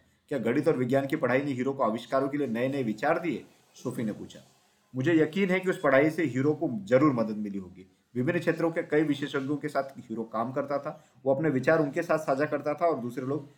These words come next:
समस्याओं के हल में हीरो की मदद करते थे," मिस रिचर्ड्स ने कहा। "लेकिन संग्रहालय ही वहाँ विचारों को साझा करने का एकमात्र स्थान नहीं था।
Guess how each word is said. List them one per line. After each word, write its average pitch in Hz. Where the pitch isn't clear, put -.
समस्याओं 135
के 147
हल 127
में 151
हीरो 120
की 151
मदद 104
करते 95
थे," -
मिस 175
रिचर्ड्स 165
ने 143
कहा। 110
"लेकिन 135
संग्रहालय 151
ही 190
वहाँ 151
विचारों 135
को 147
साझा 127
करने 127
का 135
एकमात्र 135
स्थान 147
नहीं 151
था। -